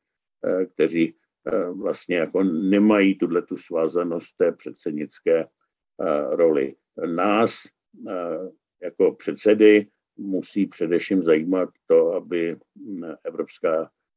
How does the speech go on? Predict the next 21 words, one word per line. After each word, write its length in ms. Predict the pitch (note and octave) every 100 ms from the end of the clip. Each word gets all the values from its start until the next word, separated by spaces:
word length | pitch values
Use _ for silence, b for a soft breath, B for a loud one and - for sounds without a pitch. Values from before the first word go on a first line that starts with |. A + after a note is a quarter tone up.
| _
unie 340 | E2 D2+ E2
se 140 | D#2 -
dokázala 580 | D2+ D2 D2+ D#2 D#2+ D#2
sjednotit. 640 | - D2 D2+ C#2+ D#2+ C#2+ _
To 120 | D#2
konec 360 | - D#2 C#2+ -
konců, 460 | E2 - E2+ D#2+ - _ _ _ F#2
eh, 180 | E2 D#2 F2 G2 D#2 C#2 E2+
bylo 520 | E2+ F2 E2+ E2+ D#2+ - _ _
to, 320 | D#2 D2+ E2 - _ _ _
co 320 | E2+ D#2+ - - A2 F#2 F2
zvlášť 600 | F2 E2+ E2+ D#2+ F2 -
akcentoval 760 | F2 - - D#2+ E2+ E2+ F2 E2
premiér 500 | D2+ D2+ D2+ E2 D#2
Fiala 520 | - D#2 D#2+ E2+ E2
i 100 | D#2
v 60 | -
tom 200 | D2+ E2
svém 300 | - F2 D#2
úvodním, 540 | D#2 D#2 E2 E2 D#2+ - _ _ _ _ _ D#2
eh, 200 | D2+